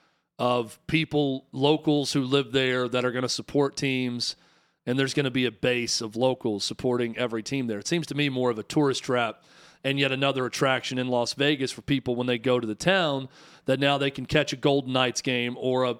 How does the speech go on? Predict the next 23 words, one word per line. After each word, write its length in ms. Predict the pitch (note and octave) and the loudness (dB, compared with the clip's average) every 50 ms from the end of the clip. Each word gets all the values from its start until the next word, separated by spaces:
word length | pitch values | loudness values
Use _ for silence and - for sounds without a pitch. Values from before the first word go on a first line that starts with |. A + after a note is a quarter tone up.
| - _ | -8 _
future 440 | - - - D3+ C#3+ - - C#3+ C3 | -12 -4 0 0 0 2 2 0 2
Las 280 | B2+ C3 C3 B2+ A#2+ - | 4 4 4 2 2 0
Vegas 380 | B2+ B2+ B2+ A#2+ B2 A#2 - - | 0 0 0 0 0 -2 -4 -2
A's 360 | - C3+ C3+ C3 C3 B2+ A2+ | 0 0 2 2 0 -2 -4
game 460 | A2+ B2 B2 A#2+ A#2+ A#2 A#2 A2+ A2+ - _ - _ _ _ _ _ _ - | -2 0 0 0 0 0 -2 -4 -6 -10 _ -20 _ _ _ _ _ _ -2
or 420 | C3 B2+ B2+ B2+ B2+ C3 C3 C3+ | 0 2 2 2 2 2 0 0
a 140 | A#2+ C3 C3+ | 0 0 0
Raiders 520 | B2 C3 C#3 C#3 C#3+ C3+ C3 C3 A#2+ A2+ | 2 2 2 2 2 2 0 0 -2 -2
game 540 | - B2+ B2 A#2+ A#2 A2+ A2+ A2 G#2+ G#2+ A2+ - _ - | -2 -2 -2 0 0 -2 -4 -4 -6 -8 -10 -14 _ -4
and, 220 | D3 D3 D3 D3 - - | -4 -2 -2 -4 -4 -4
and 200 | F#3+ F3 D#3 C#3 | -2 -2 -2 0
probably 460 | - E3+ D#3+ D#3+ D3+ C3+ C#3+ D3 C#3 | 2 4 4 4 2 0 0 2 2
an 80 | C3+ C3 | 2 0
N 120 | C3 C3+ | -2 -2
B 160 | B2 B2 B2+ | 0 2 2
A 120 | B2+ C3 B2+ | 2 2 0
team 400 | - B2+ A#2+ A2 G#2+ G2 G2+ - _ | -2 -4 -4 -4 -4 -6 -8 -8 _
at 180 | - B2+ A#2+ A2 | -4 -2 -2 0
some 200 | - C3+ B2 A2+ | 0 -2 -2 -2
point 260 | - - B2 A2+ A2 | -4 -4 -2 -2 -2
as 140 | G#2+ G2 G2+ | -4 -6 -4
well. 440 | G#2 A2 A#2+ A#2 G#2+ F#2 D2+ - _ _ _ _ _ _ _ _ _ _ - | 0 2 2 2 2 -2 -6 -12 _ _ _ _ _ _ _ _ _ _ -8
So 580 | - - - D3+ D3 C#3 C3+ C3 B2 A2+ - | -2 0 2 4 4 2 2 0 -2 -4 -6